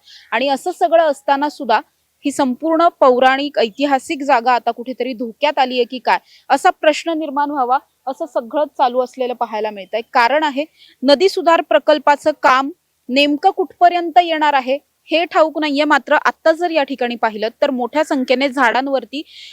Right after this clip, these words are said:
अ, नंबरिंग करण्यात आलेलं आहे. हे नंबरिंग नेमकं कशासाठी केलंय, हेही सांगितलं जात नाहीये. त्याचबरोबर, नंबरिंग केलेल्या बऱ्याचशा झाडांना पाडण्यात सुद्धा येतंय. तर दुसरीकडे,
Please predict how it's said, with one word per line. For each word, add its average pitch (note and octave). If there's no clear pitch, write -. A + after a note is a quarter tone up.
अ, A#3
नंबरिंग C#4+
करण्यात C#4+
आलेलं A#3
आहे. G#3+
हे D#4+
नंबरिंग F4
नेमकं G4
कशासाठी F#4
केलंय, D4+
हेही D#4
सांगितलं D4+
जात C#4+
नाहीये. C4
त्याचबरोबर, D4+
नंबरिंग D4
केलेल्या D4
बऱ्याचशा C4
झाडांना C4+
पाडण्यात B3+
सुद्धा D4
येतंय. C#4+
तर F#4
दुसरीकडे, D#4